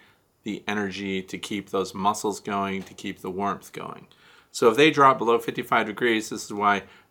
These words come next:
drones are falling off the mantle of your cluster of bees in the wintertime, for example, or why you see them laying all over the landing board while some of the workers are still scooting around, right?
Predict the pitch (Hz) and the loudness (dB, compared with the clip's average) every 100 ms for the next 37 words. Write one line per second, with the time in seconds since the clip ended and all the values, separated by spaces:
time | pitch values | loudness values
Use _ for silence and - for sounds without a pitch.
0 | - 110 110 104 98 95 - 98 98 95 | -8 0 2 2 -2 -4 2 2 2 0
1 | 98 98 95 - 101 95 92 95 95 - | 0 0 -2 -8 -6 -6 -6 -2 -2 0
2 | 104 95 95 95 92 92 92 - 101 - | -2 -2 -2 -2 0 -2 -6 -4 -6 -2
3 | 98 98 104 104 120 123 165 226 - 98 | -2 -2 -2 -6 -6 -4 -4 -6 -4 -4
4 | 92 - 95 92 92 90 92 90 101 101 | -4 -6 -8 -6 -8 -6 -4 -4 -4 -6
5 | 104 131 127 120 98 - - _ - 104 | -6 -4 -4 -4 -6 -12 -20 _ -8 -4
6 | 107 107 104 104 104 107 135 147 110 98 | -2 0 0 0 -2 -2 -4 -4 -4 -2
7 | 98 95 92 - 104 101 98 - 110 92 | 0 -2 -4 -6 0 2 0 -2 -4 -2
8 | 95 135 156 120 107 127 - 110 - 104 | 0 0 -2 -4 -6 -10 -6 -6 -4 -8
9 | 101 101 139 147 - - _ _ _ _ | -6 -6 -4 -6 -8 -14 _ _ _ _
10 | _ - 95 104 165 | _ -6 -4 -4 -8